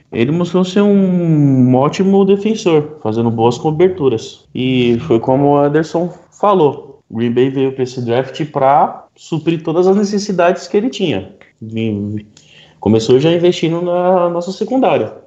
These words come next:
que era o nosso calcanhar de Aquiles. Na temporada passada tínhamos ataque explosivo, só que nossa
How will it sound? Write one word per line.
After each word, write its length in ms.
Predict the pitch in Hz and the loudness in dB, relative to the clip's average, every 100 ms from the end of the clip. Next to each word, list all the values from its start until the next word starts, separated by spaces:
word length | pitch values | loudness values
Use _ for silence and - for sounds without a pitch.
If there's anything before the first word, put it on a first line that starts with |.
| _ | _
que 280 | - 214 190 _ | -8 -6 -6 _
era 520 | 147 127 117 131 156 170 | -4 -2 0 0 0 -2
o 80 | |
nosso 240 | 170 175 190 | -2 -2 -2
calcanhar 400 | 180 180 180 175 | 0 0 0 0
de 120 | 185 | -2
Aquiles. 600 | 220 - 170 110 - - _ - _ | -2 0 0 0 -6 -16 _ -20 _
Na 80 | 107 | -10
temporada 480 | 107 110 113 110 110 | -8 -4 0 0 0
passada 420 | 110 117 101 92 | -2 -2 0 0
tínhamos 280 | 92 101 107 | -2 -6 -4
ataque 320 | 113 117 113 | -4 -4 -6
explosivo, 680 | - 135 151 135 147 170 202 | -8 -6 -6 -4 -4 -4 -4
só 160 | - 214 | -6 -8
que 120 | 190 | -6
nossa 380 | 190 190 180 190 | -4 -4 -4 -6